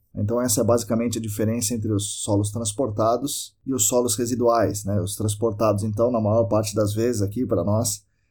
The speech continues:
são solos aluvionares, são transportados pela água, né, pela água dos rios. Isso tá na maior parte das áreas que a gente estuda.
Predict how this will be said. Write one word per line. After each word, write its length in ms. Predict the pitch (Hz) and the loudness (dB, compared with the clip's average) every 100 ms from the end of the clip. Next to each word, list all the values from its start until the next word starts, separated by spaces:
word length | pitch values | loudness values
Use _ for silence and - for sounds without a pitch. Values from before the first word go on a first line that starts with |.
| _ | _
são 240 | - 113 | -8 -6
solos 560 | 104 - 117 127 120 - | -2 4 4 4 0 -2
aluvionares, 720 | 107 120 113 120 113 117 101 | -2 -2 0 0 0 0 -2
são 120 | - 101 | -4 -2
transportados 560 | 104 104 101 98 98 | -2 -2 0 0 0
pela 220 | 110 107 98 117 | 0 0 2 2
água, 220 | 120 101 | 2 0
né, 160 | - 104 | 2 0
pela 240 | 101 95 | 0 0
água 120 | 98 104 | 0 0
dos 160 | 101 - | -2 0
rios. 400 | 123 104 - - _ _ - | 0 0 -4 -12 _ _ -8
Isso 220 | 104 104 | -6 -2
tá 120 | 110 | 0
na 100 | 110 | 0
maior 260 | 107 107 127 | 2 4 4
parte 340 | 104 113 113 | 4 2 2
das 200 | 107 107 | 0 2
áreas 240 | 110 110 - | 2 0 0
que 80 | 104 | -2
a 20 | |
gente 160 | 107 | -2
estuda. 400 | 104 - 104 101 | -4 -4 -4 -4